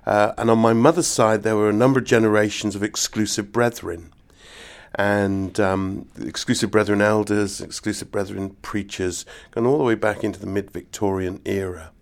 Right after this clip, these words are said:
And my mother's side, her family finally came out in the sixties from the exclusive brethren. And my father was a strict and particular Baptist, and,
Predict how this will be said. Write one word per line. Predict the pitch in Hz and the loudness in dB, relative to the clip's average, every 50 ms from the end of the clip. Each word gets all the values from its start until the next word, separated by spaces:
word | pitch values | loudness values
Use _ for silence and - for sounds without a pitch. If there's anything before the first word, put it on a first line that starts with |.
| _ _ _ - - - - - - - - - - | _ _ _ -20 -20 -20 -20 -20 -20 -20 -20 -20 -8
And | - - 120 120 120 120 117 107 110 - - | -2 0 2 4 4 4 2 0 -2 -4 -2
my | 117 113 113 110 113 117 113 110 98 - - - _ _ _ _ _ _ - | 0 4 4 6 6 6 6 4 2 0 -6 -14 _ _ _ _ _ _ -6
mother's | - 120 127 165 175 185 170 - | -2 2 4 4 4 4 0 -2
side, | - - 120 104 101 104 104 | 0 0 0 2 2 2 0
her | 120 113 | -2 -2
family | - - 135 123 123 123 113 | 0 0 0 2 2 2 0
finally | 107 - - 123 127 131 127 113 104 | -2 -2 0 0 0 2 0 -2 -2
came | - - 113 104 101 | -2 0 0 2 2
out | 101 98 101 101 98 - | 2 0 -2 -4 -6 -8
in | 95 95 | -8 -8
the | 92 | -8
sixties | - - - 123 - - - - - 95 90 - | -6 -6 -6 -6 -6 -8 -12 -12 -12 -12 -12 -12
from | - 95 92 | -10 -8 -8
the | 90 90 | -8 -8
exclusive | 90 - - - 101 98 101 - 87 - | -8 -10 -10 -8 -8 -8 -8 -10 -12 -8
brethren. | - 95 92 90 95 92 92 98 113 - _ - - - - - - - - - | -6 -6 -6 -6 -6 -8 -8 -8 -10 -14 _ -20 -20 -20 -20 -20 -20 -20 -20 -10
And | - 101 | -2 0
my | 101 110 | 0 2
father | - - 135 147 151 143 | 6 6 6 8 8 6
was | 117 104 | 4 2
a | 107 | 0
strict | - - - 135 - - - | -4 -2 0 0 0 0 -4
and | 107 98 | -6 -6
particular | - - - 117 - - 104 98 | -6 -4 -6 -6 -6 -4 -4 -4
Baptist, | 95 - 101 101 - - - - 98 90 - - - | -2 -2 -4 -4 -4 -6 -8 -6 -6 -6 -6 -6 -4
and, | 95 92 90 | -4 -4 -4